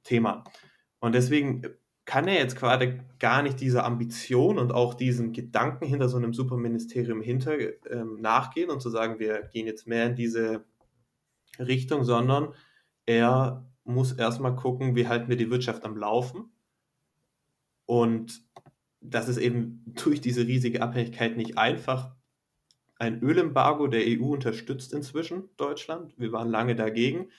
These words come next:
Inzwischen haben wir es eben so reduziert, dass wir sagen, wir schaffen das, diese restlichen, ähm, Prozentpunkte durch andere Energieversorger als Russland zu decken.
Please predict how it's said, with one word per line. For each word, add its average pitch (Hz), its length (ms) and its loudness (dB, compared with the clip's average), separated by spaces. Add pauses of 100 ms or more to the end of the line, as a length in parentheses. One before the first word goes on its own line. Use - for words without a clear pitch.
(200)
Inzwischen 127 420 0
haben 127 100 2
wir 123 60 6
es 127 60 0
eben 120 220 0
so 127 160 2
reduziert, 123 500 2
dass 113 140 0
wir 117 80 0
sagen, 113 280 0
wir 98 60 -2
schaffen 127 340 -2
das, 143 280 -4 (380)
diese 117 200 -4
restlichen, 117 760 -2 (500)
ähm, 107 600 -4 (400)
Prozentpunkte 117 1120 -2 (760)
durch 117 260 -4
andere 117 720 2 (340)
Energieversorger 110 1080 0 (160)
als 110 260 -8
Russland 107 680 -8
zu - 120 -12
decken. 117 420 -4